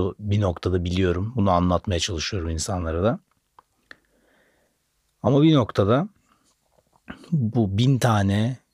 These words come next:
yüz bin tane, sonsuz tane yaşantının, deneyimin içine giriyoruz.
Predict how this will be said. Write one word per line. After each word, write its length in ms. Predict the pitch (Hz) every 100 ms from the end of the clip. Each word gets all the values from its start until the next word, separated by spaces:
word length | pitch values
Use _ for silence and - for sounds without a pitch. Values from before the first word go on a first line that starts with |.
| _
yüz 440 | - 104 113 131 107
bin 160 | 104
tane, 480 | 92 92 90 92 107
sonsuz 640 | 110 - 110 110 - 120
tane 300 | - 104 95
yaşantının, 680 | 98 101 - 101 98 104 98
deneyimin 360 | 98 98 98 101
içine 280 | 90 - 107
giriyoruz. 600 | 98 95 82 80 -